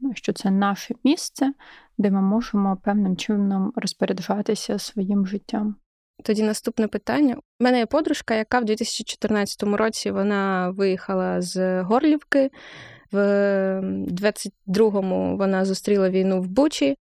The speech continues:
Speaker 2: виїхала звідти, і в неї тепер відчуття, що вона точно не повернеться в Україну, бо в неї порушене відчуття безпеки.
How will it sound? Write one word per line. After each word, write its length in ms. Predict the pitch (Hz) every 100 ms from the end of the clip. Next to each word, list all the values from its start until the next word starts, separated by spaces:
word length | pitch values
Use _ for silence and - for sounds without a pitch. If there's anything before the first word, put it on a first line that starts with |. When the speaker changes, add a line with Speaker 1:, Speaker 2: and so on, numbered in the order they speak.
| -
Speaker 2:
виїхала 480 | 202 208 - 190 185
звідти, 720 | 202 262 294 - 277 262 -
і 460 | - 214 214 214 214 202 - _ _ _ - -
в 100 | 220
неї 200 | 269 285
тепер 340 | 233 254 226
відчуття, 520 | 214 214 220 - 294
що 760 | 339 - - 226 220 220 214 214 -
вона 240 | 214 226 226
точно 340 | 262 285 254
не 120 | 220
повернеться 580 | 214 220 220 214 208 -
в 40 | 208
Україну, 440 | - 233 330 262
бо 320 | 202 214 214
в 80 | 196
неї 420 | 208 233 214 196 - -
порушене 580 | - 196 233 - 208 202
відчуття 480 | 190 196 202 - 214
безпеки. 800 | 190 196 - 190 240 - 214